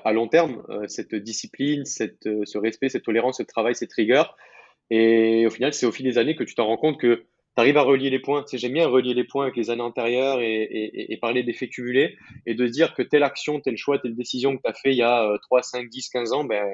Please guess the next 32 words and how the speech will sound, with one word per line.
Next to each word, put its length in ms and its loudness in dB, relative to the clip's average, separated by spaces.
elle 80 -2
a 40 0
un 100 0
impact 320 -2
aujourd'hui 300 -6
sur 180 -14
ta 120 -4
personne 380 -4
et 60 -10
tes 140 -2
actions, 260 -4
quoi. 180 -6
Et, 1120 4
et 60 -2
je 80 -12
pense 240 -2
que, 80 0
ouais, 320 2
c'est 160 -6
maintenant 240 -2
que 80 -8
je 60 -4
m'en 80 2
rends 120 2
compte, 200 -4
enfin, 140 -6
c'est 120 -8
maintenant 320 -6
depuis 240 -12
quelques 240 -2
années, 140 0
mais 120 -2